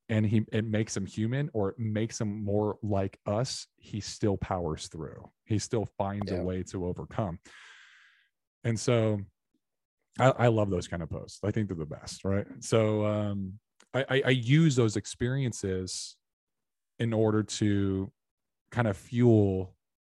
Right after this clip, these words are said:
Speaker 1: what, uh, what I wanna talk about. And I do
Speaker 2: Mm-hmm.
Speaker 1: a, I do a daily podcast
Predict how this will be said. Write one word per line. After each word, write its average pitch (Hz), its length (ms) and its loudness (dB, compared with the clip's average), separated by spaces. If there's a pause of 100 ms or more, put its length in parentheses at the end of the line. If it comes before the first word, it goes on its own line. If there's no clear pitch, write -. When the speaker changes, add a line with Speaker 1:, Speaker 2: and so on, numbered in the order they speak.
(320)
Speaker 1:
what, 104 320 4
uh, 92 420 2
what 107 180 4
I - 20 6
wanna 98 240 2
talk 90 300 -4
about. 73 280 -10 (440)
And 135 80 6
I 156 80 6
do 208 160 6
Speaker 2:
Mm-hmm. 165 160 6
Speaker 1:
a, - 120 -6
I 143 40 6
do 220 140 4
a - 20 6
daily 120 400 0
podcast 92 720 -4